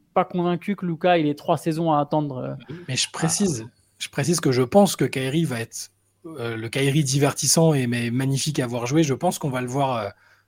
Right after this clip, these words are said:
Speaker 2: pendant un temps, il y a pas de souci, peut-être même tout au long de la saison. Je pense juste que ça se traduira pas sur des résultats collectifs qui f-, qui nous feront dire, euh, c'est un vrai succès la saison de Dallas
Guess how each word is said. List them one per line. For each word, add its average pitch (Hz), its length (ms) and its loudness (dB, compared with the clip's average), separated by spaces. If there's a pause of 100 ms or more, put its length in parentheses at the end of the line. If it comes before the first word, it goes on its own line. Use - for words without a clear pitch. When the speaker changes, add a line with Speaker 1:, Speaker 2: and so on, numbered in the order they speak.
(100)
Speaker 2:
pendant 120 240 -2
un 120 60 -2
temps, 196 220 4
il - 20 2
y 135 40 0
a 120 40 -6
pas 127 80 -8
de - 40 -10
souci, - 220 -4
peut-être 123 180 -4
même 127 140 -2
tout - 160 -8
au 135 40 0
long 135 40 2
de 127 60 0
la 123 80 0
saison. 160 260 2 (300)
Je - 80 -10
pense 151 180 2
juste 220 240 0
que 143 420 4
ça - 200 -4
se - 60 0
traduira 139 460 0
pas 185 140 2
sur 143 140 -2
des 135 80 -2
résultats 139 340 -2
collectifs 147 560 -2 (360)
qui 139 140 -8
f-, - 220 -10
qui 147 120 -4
nous 151 100 2
feront 151 240 0
dire, 170 240 8
euh, 127 120 0
c'est 127 160 -2
un 120 140 -6
vrai 151 160 0
succès 170 360 4
la 143 120 0
saison 135 240 -4
de 139 40 0
Dallas 147 360 -2